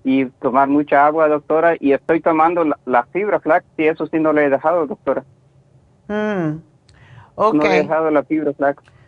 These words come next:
Speaker 2: Te tomas una cucharadita al día, ¿verdad?
Speaker 1: Sí, doctora, una cucharada en la mañana,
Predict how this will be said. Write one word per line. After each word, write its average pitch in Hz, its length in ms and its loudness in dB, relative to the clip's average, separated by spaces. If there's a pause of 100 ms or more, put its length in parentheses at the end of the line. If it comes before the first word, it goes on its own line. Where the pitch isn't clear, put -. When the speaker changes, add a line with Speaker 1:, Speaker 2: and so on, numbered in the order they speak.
(120)
Speaker 2:
Te 240 120 -2
tomas 254 320 2
una 277 240 0
cucharadita 247 640 0
al 226 100 0
día, 214 240 0
¿verdad? 220 400 -6 (1160)
Speaker 1:
Sí, 185 140 0
doctora, 160 480 2
una 170 220 0
cucharada 151 520 2
en 135 220 0
la 131 60 0
mañana, 151 560 0